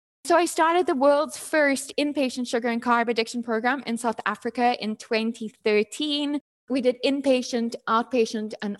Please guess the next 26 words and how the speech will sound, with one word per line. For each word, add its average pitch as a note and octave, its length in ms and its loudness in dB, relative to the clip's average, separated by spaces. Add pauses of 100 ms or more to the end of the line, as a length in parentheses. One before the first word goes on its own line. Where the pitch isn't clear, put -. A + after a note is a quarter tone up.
online A3 380 -2
programs. G3+ 580 2
And G3+ 160 -6
I G3 80 -4
wrote G#3 200 -2 (100)
the G3+ 80 -8
book G3+ 300 0
that G3 160 -12
you G3 120 -8
so A3 240 -6
kindly F#3+ 720 -8 (160)
purchased, G3+ 540 -6
Dora, F3 300 -2 (340)
which G#4 200 4
is, A#4+ 160 4
like, A#4 280 2
so F4+ 400 2
sweet F#4 420 2
and D4 120 0
such - 240 0
a E4 60 0
privilege E4+ 540 -2
to D4 100 -14
see - 140 -12
you C#4 160 0
holding. A3 480 4